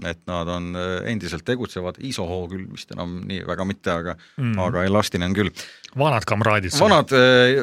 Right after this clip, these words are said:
Speaker 1: vanad tuttavad, naabrimehed,
Speaker 2: <laughs>
Speaker 1: äh, äh, lehvitan, kahjuks ei saa, kahjuks ei saa Soome, jah, tagasi minna, sellepärast et mind lihtsalt ei lasta sisse sinna.
Speaker 2: No just.
Speaker 1: Ma mõtlesin, et, äh,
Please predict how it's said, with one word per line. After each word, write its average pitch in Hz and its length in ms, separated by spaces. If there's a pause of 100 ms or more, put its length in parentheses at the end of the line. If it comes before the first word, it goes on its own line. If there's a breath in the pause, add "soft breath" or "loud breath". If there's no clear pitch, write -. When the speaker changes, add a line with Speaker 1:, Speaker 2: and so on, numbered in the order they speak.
Speaker 1:
vanad 196 240
tuttavad, 127 560
naabrimehed, 139 760
Speaker 2:
<laughs> 117 40
Speaker 1:
äh, 113 240
äh, 101 580
lehvitan, 117 600
kahjuks 113 360
ei 92 80
saa, - 200 (180)
kahjuks 113 420
ei 120 120
saa 113 220 (720 loud breath)
Soome, 113 400 (320)
jah, 127 240 (640)
tagasi 117 420
minna, 135 240
sellepärast 92 500
et 82 140
mind 90 240
lihtsalt 92 340
ei 127 60
lasta 127 280
sisse 175 280
sinna. 87 240
Speaker 2:
No 98 160
just. 110 240
Speaker 1:
Ma 104 160
mõtlesin, 95 320
et, 95 200
äh, 92 180